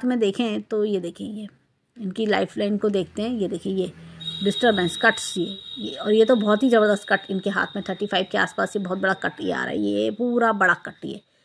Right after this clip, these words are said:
लाइफ में कोई बहुत बड़ा चेंज, बहुत बड़ी दिक्कत परेशानी इन्होंने ले-, देख ली, इस तरह की चीज़ें। और उसके बाद अगर हम देखें तो धीरे धीरे चीज़ें इस तरह से चलती जा रही हैं ये।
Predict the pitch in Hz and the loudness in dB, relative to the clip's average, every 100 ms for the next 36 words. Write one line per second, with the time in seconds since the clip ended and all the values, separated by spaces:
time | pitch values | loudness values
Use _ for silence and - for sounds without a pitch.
0 | _ - 185 196 226 226 214 196 220 208 | _ -4 -4 -2 0 2 4 2 2 4
1 | 208 202 214 202 208 196 196 190 214 202 | 4 4 2 2 2 0 0 -2 0 2
2 | 196 190 - 208 - 202 190 185 202 196 | 2 0 0 -2 -2 -4 -2 -2 -2 -2
3 | 196 190 190 185 180 190 190 196 180 180 | -4 -4 -4 -6 -6 -2 0 -2 -4 -4
4 | 180 254 - 226 - 185 170 208 185 214 | -4 -6 -8 -10 -8 -8 -6 -8 -6 -8
5 | 208 _ _ - - _ 220 233 214 302 | -12 _ _ -20 -20 _ -2 -2 2 4
6 | 233 240 247 240 240 214 196 220 233 208 | 6 6 4 2 0 -2 -2 -2 0 2
7 | 202 214 202 196 208 214 202 214 - - | 2 2 2 0 0 0 0 0 -2 -10
8 | _ _ - - 185 190 196 185 165 196 | _ _ -20 -8 -6 -6 -8 -12 -6 -6
9 | 202 185 196 214 240 - _ _ _ _ | -6 -10 -12 -12 -14 -20 _ _ _ _
10 | _ _ _ _ _ 180 170 | _ _ _ _ _ -14 -14